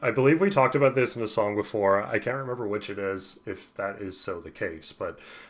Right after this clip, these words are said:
uh, this is another good one where it's kind of like Alex is playing a repeated arpeggio pattern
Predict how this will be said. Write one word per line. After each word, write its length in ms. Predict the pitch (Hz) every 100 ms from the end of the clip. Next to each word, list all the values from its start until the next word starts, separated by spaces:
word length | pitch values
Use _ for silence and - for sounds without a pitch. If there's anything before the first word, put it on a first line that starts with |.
| _
uh, 280 | 110 92 98
this 180 | - 120
is 100 | 131
another 280 | 135 135 127
good 240 | 123 113 113
one 240 | 107 104
where 180 | 101 92
it's 140 | 87
kind 180 | - 101
of 80 | 98
like 180 | 98 113
Alex 420 | 101 101 98 -
is 100 | 107
playing 280 | 120 110 104
a 40 |
repeated 520 | 101 95 113 107 98
arpeggio 520 | 98 95 101 101 95
pattern 600 | 92 101 95 92 92 87